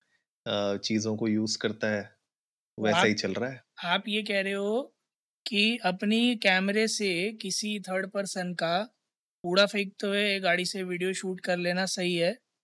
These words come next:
Speaker 2: but अगर आप सेलिब्रिटी हो और आपके बच्चे के साथ आपका फोटो Instagram पे डाल दें, तो प्राइवेसी डिस्टर्ब मत करो, हैं?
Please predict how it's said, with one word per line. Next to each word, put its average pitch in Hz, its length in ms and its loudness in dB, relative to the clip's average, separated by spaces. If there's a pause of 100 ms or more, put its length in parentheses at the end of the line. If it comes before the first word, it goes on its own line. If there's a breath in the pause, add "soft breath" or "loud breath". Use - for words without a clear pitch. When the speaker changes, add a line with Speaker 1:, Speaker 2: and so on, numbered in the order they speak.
(420)
Speaker 2:
but 165 240 -2
अगर 196 440 2
आप 175 200 -4
सेलिब्रिटी 196 640 0
हो 202 140 0
और 196 120 2
आपके 180 460 0
बच्चे 180 320 0
के 196 80 0
साथ 196 180 2
आपका 190 260 0
फोटो 196 580 -4 (160)
Instagram 190 480 -2
पे 190 60 -4
डाल 175 280 0
दें, 196 280 -6
तो 185 680 -6
प्राइवेसी 185 400 6
डिस्टर्ब 208 300 -2
मत 202 200 -2
करो, 170 120 -4
हैं? 254 220 -2